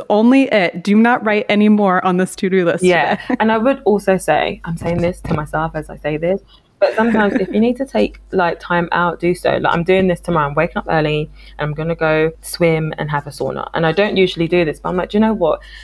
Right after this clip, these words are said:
Speaker 2: Take time out to relax a bit before you dive in, if you can." And obviously that can be on a weekend, weekday, whatever your working routine is. Because if not, you're just gonna bog yourself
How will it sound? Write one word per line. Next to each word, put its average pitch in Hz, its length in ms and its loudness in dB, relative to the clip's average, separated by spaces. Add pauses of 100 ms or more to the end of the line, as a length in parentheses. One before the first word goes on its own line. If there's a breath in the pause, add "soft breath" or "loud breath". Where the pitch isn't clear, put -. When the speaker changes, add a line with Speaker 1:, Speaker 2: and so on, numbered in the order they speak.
(140 loud breath)
Speaker 2:
Take 220 260 -2
time 214 240 2
out 190 240 0
to 165 320 0 (300)
relax - 880 -2
a 165 80 0
bit - 340 0
before 170 300 -2
you 165 160 -2
dive 151 460 0
in, 185 420 2
if - 180 -2
you 170 80 -2
can." 139 320 -2
And 160 140 -4
obviously 160 300 -4
that - 180 -6
can 147 100 -4
be 143 160 -4
on 143 200 -6
a 139 60 -4
weekend, 143 580 -4
weekday, 139 420 -4
whatever 139 280 -4
your 139 160 -4
working 143 460 -6
routine 143 460 -6
is. - 340 -4 (400 loud breath)
Because 175 380 -2
if 170 160 -2
not, 175 420 0
you're 165 80 -16
just - 180 -18
gonna 208 200 2
bog 170 280 -4
yourself 156 320 -8